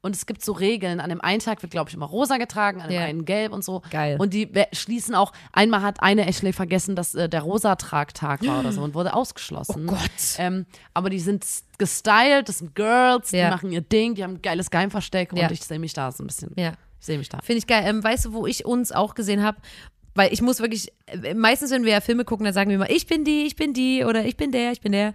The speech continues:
Speaker 2: Ähm, und wo aber der Film ging los und alle anderen im Raum haben gesagt, "Das seid ihr." Ähm, und zwar bei dem Film Sing, die Frösche. <laughs> Ungelogen.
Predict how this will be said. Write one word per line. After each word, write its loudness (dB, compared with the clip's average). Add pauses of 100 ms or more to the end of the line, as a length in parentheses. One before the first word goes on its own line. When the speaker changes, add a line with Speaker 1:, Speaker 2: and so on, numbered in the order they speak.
(360)
Speaker 2:
Ähm, 2
und 0 (560)
wo 6
aber 6 (220)
der 6
Film 4
ging 2
los 2
und 0
alle 6
anderen 6
im 0
Raum 2
haben 2
gesagt, -2
"Das 0
seid 0
ihr." -4 (840)
Ähm, 2 (220)
und -2
zwar 6
bei 6
dem 2
Film 2
Sing, 2 (100)
die 2
Frösche. 0
<laughs> -4
Ungelogen. 6